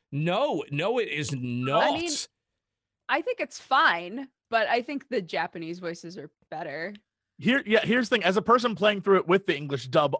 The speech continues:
Speaker 3: on, uh, I might be one of three people in the entire world doing this. Uh,
Speaker 2: <laughs>
Speaker 3: for the most part, the main characters are acceptable,
Speaker 2: Mm-hmm.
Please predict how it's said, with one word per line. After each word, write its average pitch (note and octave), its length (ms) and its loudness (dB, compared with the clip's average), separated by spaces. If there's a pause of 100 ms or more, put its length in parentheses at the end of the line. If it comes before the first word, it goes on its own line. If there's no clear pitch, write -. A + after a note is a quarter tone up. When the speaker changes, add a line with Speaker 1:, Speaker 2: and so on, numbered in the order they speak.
Speaker 3:
on, C#3+ 380 2 (440)
uh, D#3 220 4
I E3 60 6
might G3+ 180 2
be G#3+ 40 -4
one F#3+ 160 4
of F3 120 -2
three F#3 180 -2
people F3+ 220 -4
in E3 60 -2
the D3 40 -6
entire D3+ 300 0
world D3 240 0
doing C3 240 -6
this. A#2 260 -12 (380)
Uh, D#3 340 4
Speaker 2:
<laughs> - 720 -20
Speaker 3:
for C#4 60 2
the C#4+ 40 2
most D4+ 280 4
part, D#4 280 6
the A#3+ 60 -4
main C#4 180 0
characters C4 540 0 (100)
are G3+ 260 4
acceptable, A3+ 640 -2 (240)
Speaker 2:
Mm-hmm. B3+ 120 -4